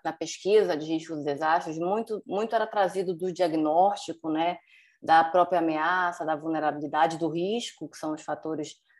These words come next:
da equação do risco, de uma maneira simplificada. E de uns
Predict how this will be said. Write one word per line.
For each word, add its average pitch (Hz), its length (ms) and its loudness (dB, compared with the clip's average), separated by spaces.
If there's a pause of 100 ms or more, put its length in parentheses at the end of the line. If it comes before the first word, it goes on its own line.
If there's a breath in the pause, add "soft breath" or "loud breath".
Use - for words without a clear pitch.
(100)
da 160 80 -6
equação 160 360 -6
do 151 60 -2
risco, 175 440 2
de 139 120 -8
uma 151 140 0
maneira 151 280 0
simplificada. 156 1080 -4 (540 soft breath)
E 180 840 2 (180)
de 175 200 -2
uns 294 240 0